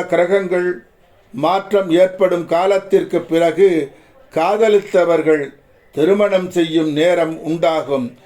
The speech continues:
ஏழாம் இடத்தை பாவக்கோள்கள் பார்ப்பதால் திருமணத்தை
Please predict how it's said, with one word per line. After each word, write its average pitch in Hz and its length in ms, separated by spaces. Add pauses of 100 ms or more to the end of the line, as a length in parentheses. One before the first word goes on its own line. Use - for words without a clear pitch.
(280)
ஏழாம் 175 500
இடத்தை 180 420 (500)
பாவக்கோள்கள் 190 1000 (180)
பார்ப்பதால் 165 680 (1500)
திருமணத்தை 190 680